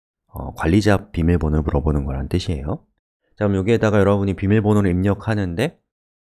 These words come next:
어, 뭘 입력해도 상관없지만 자기가 뭘 입력했는지 기억하십시오. 그리고 여러분이 실서버 환경이 아니라면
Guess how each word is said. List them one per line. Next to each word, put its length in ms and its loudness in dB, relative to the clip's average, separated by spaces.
어, 220 0
뭘 160 4
입력해도 460 2
상관없지만 580 -2
자기가 320 -2
뭘 220 4
입력했는지 680 -4
기억하십시오. 680 -14
그리고 220 -4
여러분이 360 0
실서버 520 2
환경이 480 0
아니라면 680 -2